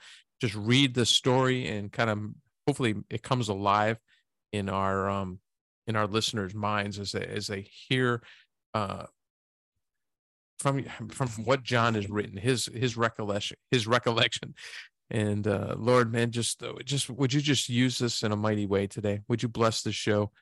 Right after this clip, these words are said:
Father? Would you, uh, help Pete and I just speak, uh, words of truth, Lord, that any of our comments and our analysis of, of this text, that, that it be, uh, just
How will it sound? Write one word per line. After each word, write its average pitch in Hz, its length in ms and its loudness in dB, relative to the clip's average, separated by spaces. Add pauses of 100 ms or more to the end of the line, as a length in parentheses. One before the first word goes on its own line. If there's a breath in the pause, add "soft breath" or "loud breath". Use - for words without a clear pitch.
Father? 110 200 6
Would 110 160 4
you, 120 260 4
uh, 104 140 0 (300 loud breath)
help 151 220 6
Pete 151 220 4
and 117 100 2
I 127 220 4
just - 280 0
speak, - 280 0 (200)
uh, 104 220 0
words 127 340 4
of 110 100 -2
truth, 127 460 0
Lord, 120 260 2
that 107 200 2
any 117 260 2
of 101 160 2
our 98 120 0
comments 127 600 2 (460 soft breath)
and 101 400 -2
our 104 280 -2
analysis 131 680 4
of, 104 200 -2
of 104 220 -4
this 107 180 0
text, - 420 -2
that, 98 160 -6
that 107 140 -2
it - 180 -4
be, 107 480 -2
uh, 104 220 -6 (840)
just - 180 0